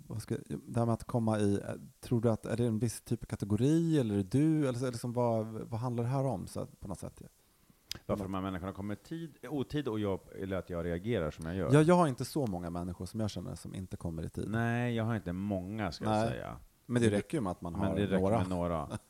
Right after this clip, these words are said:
Speaker 1: <laughs>
Speaker 2: Och någon man också haft i hela sitt liv i sin närhet.
Speaker 1: Ja, just det. Ja.
Speaker 2: <laughs> Och det är kanske de relationerna också som sätter också
Speaker 1: Mm.
Speaker 2: prägeln, lite som du var inne på,
Speaker 1: Mm.
Speaker 2: Johan, att man har en historia som ändå sätter
Speaker 1: Men visst är
Speaker 2: tonen
Speaker 1: det
Speaker 2: för
Speaker 1: så?
Speaker 2: någonting. Och
Speaker 1: Ja.
Speaker 2: det där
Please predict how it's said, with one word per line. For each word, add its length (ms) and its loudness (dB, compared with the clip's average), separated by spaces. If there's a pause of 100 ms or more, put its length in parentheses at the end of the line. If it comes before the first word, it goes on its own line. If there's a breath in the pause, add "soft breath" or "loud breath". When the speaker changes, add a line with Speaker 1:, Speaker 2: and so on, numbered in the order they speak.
Speaker 1:
<laughs> 260 -18
Speaker 2:
Och 160 0
någon 220 2
man 140 0
också 240 -4
haft 320 -4 (280)
i 400 -6 (320)
hela 260 -4
sitt 140 -8
liv 320 -6
i 60 -6
sin 140 -10
närhet. 220 -6
Speaker 1:
Ja, 240 4
just 160 0
det. 160 0
Ja. 120 4
Speaker 2:
<laughs> 1700 8
Och 60 8
det 60 12
är 20 12
kanske 260 10
de 280 10
relationerna 580 8
också 180 -4
som 120 0
sätter 220 0
också 160 -2
Speaker 1:
Mm. 140 0
Speaker 2:
prägeln, 300 6
lite 180 -4
som 140 -4
du 80 2
var 100 4
inne 180 2
på, 120 -2
Speaker 1:
Mm. 180 4
Speaker 2:
Johan, 180 2 (420 loud breath)
att 180 -2
man 100 0
har 160 -2
en 140 -2
historia 600 2
som 180 -4
ändå 180 0
sätter 420 -6 (120)
Speaker 1:
Men 120 8
visst 140 6
är 40 6
Speaker 2:
tonen 140 6
Speaker 1:
det 60 2
Speaker 2:
för 60 2
Speaker 1:
så? 60 6
Speaker 2:
någonting. 380 0
Och 60 4
Speaker 1:
Ja. 120 4
Speaker 2:
det 80 4
där 60 4